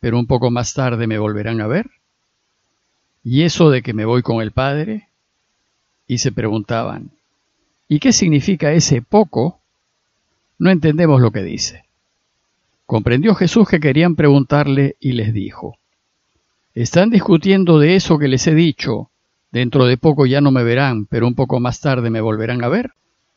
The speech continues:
Pues sí, les aseguro que ustedes llorarán y se lamentarán,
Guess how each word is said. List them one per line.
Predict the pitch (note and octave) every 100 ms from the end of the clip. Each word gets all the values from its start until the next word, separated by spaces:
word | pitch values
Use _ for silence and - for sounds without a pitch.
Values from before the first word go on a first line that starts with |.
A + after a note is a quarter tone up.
| _ _ _ -
Pues | G3 -
sí, | F3+ G2+ - _ -
les | C3+ C#3
aseguro | E3+ E3 F3 B3 A3
que | D#3+
ustedes | C#3+ - G3+ E3
llorarán | D#3+ G3+ F3 F3+ G3+
y | E3+
se | C#3 F3+
lamentarán, | F3 E3 D3 D3 D#3+ F3+ G#3